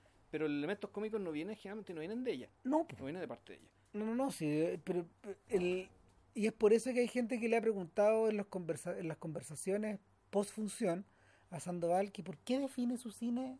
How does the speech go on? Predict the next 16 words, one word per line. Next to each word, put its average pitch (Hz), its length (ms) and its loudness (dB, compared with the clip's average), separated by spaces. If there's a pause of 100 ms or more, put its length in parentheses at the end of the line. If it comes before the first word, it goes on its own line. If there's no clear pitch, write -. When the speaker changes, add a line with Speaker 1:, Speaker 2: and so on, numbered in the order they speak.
(300)
Speaker 2:
o 180 120 0
esa 214 180 -2
película 233 400 -4
como 226 160 -2
una 233 140 0
comedia, 233 440 -4
si, 175 360 -10 (920)
si - 140 -12
en 151 80 -4
realidad 156 460 6
hay 196 100 6
más 175 140 0
patetismo 156 580 -2
que 226 120 0
comedia 254 400 0
acá. - 140 -18